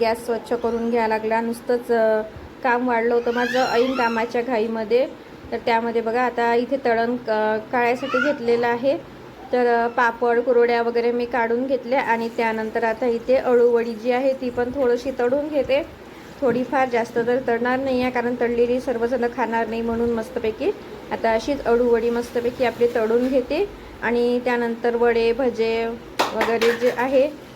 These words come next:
ते पण आपल्याला, अम, तळून घ्यायचं आहे आणि वडे, भजे झाल्यानंतर, अ, पुऱ्या वगैरे सर्व असं तळण काढून घेतलं. आणि बघा, बाकीची आपली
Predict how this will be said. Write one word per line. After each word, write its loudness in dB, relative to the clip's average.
ते 2
पण 0
आपल्याला, 2
अम, -4
तळून 2
घ्यायचं 0
आहे 0
आणि 0
वडे, 4
भजे 0
झाल्यानंतर, 0
अ, -2
पुऱ्या 2
वगैरे 2
सर्व -2
असं 0
तळण 2
काढून 2
घेतलं. 0
आणि 0
बघा, 0
बाकीची -2
आपली -2